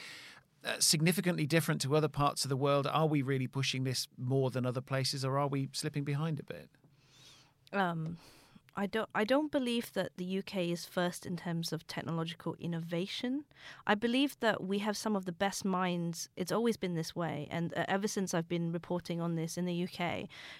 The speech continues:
Speaker 2: you know, it's always said we come up with the best ideas, and then they are then, that knowledge from our universities, that research goes to a, someone else's country, and they actually build a company and they build it, and then it becomes a big thing there.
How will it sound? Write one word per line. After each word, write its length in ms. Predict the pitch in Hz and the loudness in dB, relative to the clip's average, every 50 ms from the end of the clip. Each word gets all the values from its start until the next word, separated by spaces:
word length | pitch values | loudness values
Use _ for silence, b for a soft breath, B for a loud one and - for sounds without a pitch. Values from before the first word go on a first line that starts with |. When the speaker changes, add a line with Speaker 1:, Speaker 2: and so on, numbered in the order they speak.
| B | B
Speaker 2:
you 140 | B - 202 | B 4 4
know, 80 | 190 160 | 4 4
it's 200 | - 202 - - | 4 2 2 2
always 300 | - 208 214 208 185 - | 2 4 4 4 2 0
said 280 | - - 202 175 165 | 0 0 0 0 0
we 120 | 185 196 208 | 0 -2 -4
come 260 | - - - 233 220 | -2 -2 0 2 2
up 140 | 214 - - | 2 0 0
with 140 | 190 175 | -4 -4
the 60 | - 170 | -4 -2
best 280 | - 160 160 - - | -2 -2 -2 -2 -2
ideas, 680 | 170 165 165 165 185 180 180 - - - - - - - - | -2 -2 -2 -2 -2 -4 -2 -2 -4 -6 -6 -8 -10 -8 -4
and 160 | 185 190 190 | -2 0 2
then 180 | 190 185 185 185 | 2 2 2 2
they 140 | 180 180 175 | 2 2 2
are 80 | 170 | 0
then, 460 | 170 170 185 185 175 160 160 165 170 B B B B B B B B | 0 0 0 2 2 2 0 -2 -4 B B B B B B B B
that 200 | - 214 202 - | 8 8 8 8
knowledge 480 | 202 202 208 226 220 180 165 160 165 - | 6 6 6 6 6 4 2 2 0 0
from 160 | - - - | -2 -2 0
our 200 | - 170 185 185 | 2 2 2 2
universities, 880 | 185 175 180 175 170 180 175 180 180 - - - - - - - - - - | 0 0 0 0 2 2 2 0 0 -4 -8 -10 -10 -10 -8 -10 -10 -6 -2
that 180 | 180 175 - - | -2 -2 -2 -2
research 640 | 185 190 208 220 214 - - - - - - - - | -2 -2 -2 -2 -4 -4 -6 -6 -6 -8 -10 -6 -2
goes 220 | - 180 180 175 | 0 0 0 -2
to 140 | - - 180 | -2 -4 -4
a, 40 | 175 | -4
someone 380 | - - - 190 190 180 175 | -4 -2 -2 -2 0 0 0
else's 340 | 180 196 214 202 - 180 170 | 0 0 0 0 -2 -4 -6
country, 540 | - - - 175 175 - - - - - - - - | -6 -6 -8 -8 -6 -8 -8 -8 -8 -8 -8 -6 -6
and 240 | 185 185 180 165 | -4 -4 -4 -2
they 240 | 165 175 165 175 185 | 0 0 2 2 2
actually 380 | 180 156 - - - - 180 175 | 2 2 0 -2 -4 -4 -4 -2
build 220 | 165 175 151 151 | -2 -2 -2 -2
a 60 | 165 | -4
company 540 | 165 - - 156 156 - 190 160 147 156 - - | -6 -6 -6 -6 -6 -6 -6 -6 -6 -6 -6 -4
and 140 | 151 147 | -4 -2
they 80 | - 147 | -2 -2
build 320 | 170 165 226 247 240 - | 2 4 6 6 6 6
it, 180 | - - - - - - | 2 0 -4 -4 -2 -2
and 160 | 185 196 180 | -2 0 0
then 140 | 165 160 165 | 0 -2 -2
it 80 | - | -2
becomes 320 | 170 170 - 185 175 175 180 | -4 -4 -2 -2 -2 -2 -2
a 40 | |
big 220 | 170 165 170 175 - | -4 -4 -4 -6 -6
thing 240 | - - - 175 175 | -8 -8 -6 -4 -2
there. 380 | 180 180 156 - 58 57 202 | 0 0 0 0 -2 -4 -8